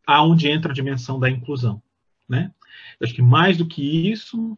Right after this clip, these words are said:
né, e aí dentro desse guarda-chuva, é, as correntes vão brigar entre si, né, por qual tipo de perspectiva e horizonte que a gente vai caminhar. Se é uma perspectiva, é,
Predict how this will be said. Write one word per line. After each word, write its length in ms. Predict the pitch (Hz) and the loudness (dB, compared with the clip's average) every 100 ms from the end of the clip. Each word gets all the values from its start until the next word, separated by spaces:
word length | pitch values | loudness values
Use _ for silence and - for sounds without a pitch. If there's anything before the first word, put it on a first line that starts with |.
| _ | _
né, 280 | 135 127 131 | -2 0 2
e 120 | 123 | 4
aí 540 | 123 135 156 123 117 - _ | 6 6 6 4 0 -6 _
dentro 480 | 131 123 156 196 165 | -8 0 2 2 -2
desse 460 | 131 165 165 143 123 | 2 2 2 -2 -2
guarda-chuva, 960 | 120 143 131 131 - 175 214 208 220 - | 0 2 2 -2 0 0 0 -2 -4 -8
é, 400 | 214 139 127 120 | -10 -6 -2 -2
as 160 | 131 - | -4 -6
correntes 560 | - 147 156 165 147 131 | -4 -4 -2 -2 -4 -2
vão 260 | 139 147 | 0 0
brigar 420 | 139 139 127 143 | -2 0 2 2
entre 200 | 147 - | 0 -4
si, 400 | 123 - 165 262 - | -4 -4 -6 -6 -8
né, 180 | 147 220 _ _ - - _ _ | -8 -8 _ _ -20 -20 _ _
por 240 | - 135 123 | -2 0 0
qual 360 | - 156 190 | 4 6 6
tipo 340 | 196 170 175 147 | 2 -2 -2 -4
de 80 | 135 | -2
perspectiva 640 | 143 139 143 123 - 143 | -2 -2 -4 -6 -6 -2
e 40 | 135 | 0
horizonte 640 | 139 135 123 131 160 170 | 0 -2 -2 -2 -2 -4
que 100 | 165 | -4
a 40 | 160 | -6
gente 240 | 151 - | -6 -6
vai 180 | 147 147 | -4 -2
caminhar. 560 | 151 156 170 143 113 - _ _ | -2 0 0 0 -2 -6 _ _
Se 240 | - - 135 | -18 0 2
é 60 | |
uma 200 | 151 156 | 2 0
perspectiva, 880 | 156 127 - 131 - 135 120 113 113 - _ _ - | -2 -2 -2 -6 -4 -2 0 0 -6 -10 _ _ -8
é, 420 | 135 117 117 110 | -2 0 0 -4